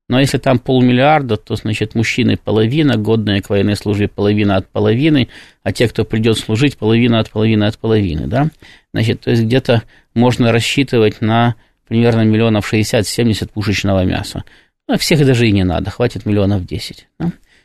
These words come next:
Вот пока Россия будет их уничтожать, значит, за это время можно успеть разобраться с Китаем. Они там создали уже и против Китая свое, так сказать, Тихоокеанское нато.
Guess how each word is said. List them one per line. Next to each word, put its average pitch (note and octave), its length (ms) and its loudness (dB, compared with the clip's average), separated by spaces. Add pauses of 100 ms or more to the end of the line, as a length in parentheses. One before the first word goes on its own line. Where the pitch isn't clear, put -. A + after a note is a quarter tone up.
(140)
Вот - 140 -4
пока E3+ 280 0
Россия D3+ 360 2
будет C3+ 420 0 (120)
их - 240 -6
уничтожать, D#3 640 2 (340)
значит, A#2 380 -2
за A2+ 140 0
это C#3+ 240 0
время C#3 400 2 (260)
можно A#2+ 280 0
успеть A2 280 -2
разобраться A2+ 540 0
с - 80 -8
Китаем. F3 580 2
Они B2+ 180 2
там A2+ 160 -2
создали A2+ 440 2
уже G#2+ 240 0
и G2+ 40 -2
против G2+ 300 -10
Китая C#3 420 -2
свое, A#2 300 -2
так A2+ 80 -6
сказать, - 240 -8
Тихоокеанское G#2+ 760 0
нато. G#2 360 -2